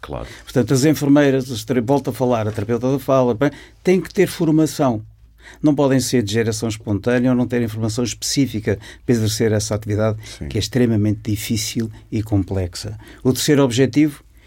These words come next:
Speaker 2: é promover encontros regulares para a formação e discussão dos problemas da assistência que se, eh, eh, que nascem nas erpi.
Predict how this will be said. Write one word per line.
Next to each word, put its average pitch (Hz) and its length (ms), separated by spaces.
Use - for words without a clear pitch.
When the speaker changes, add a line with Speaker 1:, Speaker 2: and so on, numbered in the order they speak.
Speaker 2:
é 143 140
promover 135 400
encontros 131 400
regulares 123 400
para 123 120
a 110 40
formação 117 480
e - 20
discussão 110 560
dos 139 180
problemas 120 440
da 120 100
assistência 113 640
que - 80
se, 139 440
eh, 120 460
eh, - 60
que 135 80
nascem 127 380
nas 120 220
erpi. 127 340